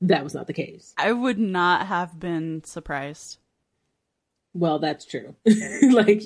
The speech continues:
Speaker 1: it could have very easily gone that way. But no, instead, it was, um, some sort of gramophone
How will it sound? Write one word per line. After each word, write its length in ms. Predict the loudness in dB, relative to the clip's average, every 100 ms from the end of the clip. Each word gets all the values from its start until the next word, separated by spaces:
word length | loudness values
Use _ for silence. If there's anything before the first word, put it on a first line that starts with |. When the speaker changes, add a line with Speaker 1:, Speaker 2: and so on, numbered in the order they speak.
| 0
Speaker 1:
it 160 | 2
could 120 | 4 4
have 160 | 4
very 260 | 4 4 2
easily 720 | 2 2 2 0 0 -2 -4 _ _ _ _ _ 0
gone 320 | 2 2 0 -2
that 240 | -4 -4
way. 400 | -6 -6 -10 -16 _ _ _ _
But 180 | 2 4
no, 140 | 4 2
instead, 560 | 0 0 2 4 4
it 160 | 4 4
was, 380 | 6 6 6 4
um, 520 | 6 6 4 2 0 _ _ -6
some 260 | 0 2
sort 200 | 4 6
of 340 | 6 4 -4 -20 _ _ _ _ _ -14
gramophone 1000 | -4 4 4 4 2 4 4 6 6